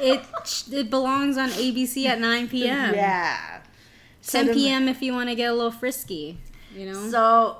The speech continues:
Speaker 2: yeah, the end, the beginning scene is,
Speaker 1: Oh my
Speaker 2: um,
Speaker 1: God.
Speaker 2: just pretty much her going around her, you know,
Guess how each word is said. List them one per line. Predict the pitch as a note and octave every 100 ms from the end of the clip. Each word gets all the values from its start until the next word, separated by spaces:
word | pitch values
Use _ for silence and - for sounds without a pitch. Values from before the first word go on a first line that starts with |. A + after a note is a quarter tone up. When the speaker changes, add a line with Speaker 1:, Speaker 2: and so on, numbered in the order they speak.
| A3+
Speaker 2:
yeah, | C4 C4 B3 G#3
the | G#3+ A3+
end, | F#4 - A3+
the | B3+ B3 A3
beginning | A#3 F4 B4 G#4+
scene | - C4+ C#4+ G#3 F3+
is, | F3+ F3+ G3+ F#3+ F#3+
Speaker 1:
Oh |
my | F3+ E3+ E3+ F#3 F#3 F3+
Speaker 2:
um, | F3
Speaker 1:
God. | F3 - - - - - - - -
Speaker 2:
just | G#3 A#3+
pretty | - G4
much | F#4+ B3
her | F#3+ A3+ B3 A#3+ A#3+ A#3+ A#3 G#3
going | G#3+ A3 A#3+
around | A#3 A3+ A3+
her, | A3+ A3+ A3 G#3+ -
you | A3 A3+
know, | G#3